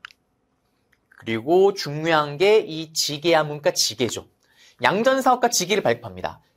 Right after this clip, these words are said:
근대적인 토지 소유권, 땅 문서를 발급하는데 먼저 양지야문을 설치해서 양전사업을 진행을 하다가 더 확대 개편된 지계야문을 설치를 하고 여기서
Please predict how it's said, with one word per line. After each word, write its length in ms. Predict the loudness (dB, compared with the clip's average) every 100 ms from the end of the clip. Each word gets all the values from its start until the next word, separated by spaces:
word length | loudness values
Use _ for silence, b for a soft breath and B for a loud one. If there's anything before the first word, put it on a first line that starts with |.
| -8
근대적인 600 | -2 2 2 2 0 -6
토지 200 | -8 -8
소유권, 440 | -8 -10 -10 -14 _
땅 220 | -4 -2 -2
문서를 340 | -2 -2 -2
발급하는데 920 | -4 -6 -6 -8 -8 0 0 0 -4 -8
먼저 460 | -8 0 0 0 B B
양지야문을 680 | 2 2 2 2 2 2 2
설치해서 640 | 2 0 2 2 4 4 4
양전사업을 560 | 0 0 0 0 0
진행을 420 | -2 -4 -4 -4
하다가 460 | -2 0 0 -2 -6 b b b
더 120 | 0 2
확대 280 | 2 0
개편된 460 | 0 0 -2 0 0
지계야문을 800 | 2 0 2 4 4 2 0 0
설치를 580 | -2 -2 0 0 0 0
하고 440 | 0 2 2 2
여기서 760 | -2 -6 -8 2 4 4 2